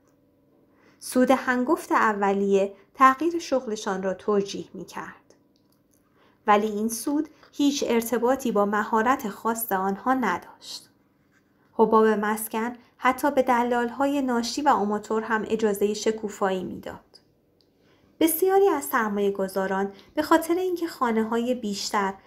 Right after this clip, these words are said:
و حتی عمارت‌های اعیانی را بکوبند و بسازند،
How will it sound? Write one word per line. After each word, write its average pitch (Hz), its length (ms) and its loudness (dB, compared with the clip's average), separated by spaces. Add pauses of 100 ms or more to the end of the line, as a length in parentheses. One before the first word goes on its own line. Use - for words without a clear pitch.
(180)
و 262 60 0
حتی 302 320 0
عمارت‌های 247 840 0
اعیانی 220 480 0
را 208 120 0
بکوبند 196 720 0
و 190 80 -2
بسازند، 190 800 -2